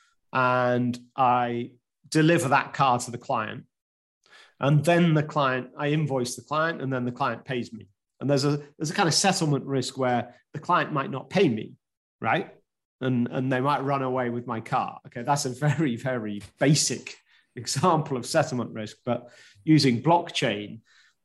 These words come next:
you know, and, and, and, and coding these transactions in a way that can't be messed with, you kind of remove that risk entirely. The same goes with things like counterparty default risk on loans, where again, you can kind of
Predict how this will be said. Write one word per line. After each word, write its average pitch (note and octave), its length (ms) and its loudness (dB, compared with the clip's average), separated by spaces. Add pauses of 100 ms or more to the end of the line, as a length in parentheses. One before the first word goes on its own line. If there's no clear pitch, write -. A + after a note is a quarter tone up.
you - 180 2
know, A2+ 180 2
and, A#2 140 -2
and, A#2+ 260 -2
and, B2 280 -6 (380)
and B2 160 -4
coding D3+ 400 4
these A#2+ 180 2
transactions A#2+ 680 -2
in A#2+ 60 -4
a A2+ 60 -2
way A2+ 200 0
that A#2+ 160 -10
can't B2 260 -2
be A2 80 -6
messed B2+ 360 -4
with, F#2 200 -16
you A2+ 120 -10
kind B2+ 200 -2
of G2+ 180 -6 (320)
remove B2+ 360 4
that B2 160 -4
risk A#2+ 240 -4
entirely. B2+ 320 0
The B2 120 -2
same G3+ 280 2
goes C3 280 2
with A#2+ 200 -6
things A2+ 280 -4
like G#2 220 -4 (320)
counterparty C3 640 0
default E3 680 0
risk B2 340 -2
on A#2+ 160 -4
loans, C3+ 720 -2 (640)
where B2+ 240 2
again, D#3 380 2
you A#2+ 140 0
can B2+ 200 -6
kind B2 220 -4
of G#2+ 180 -10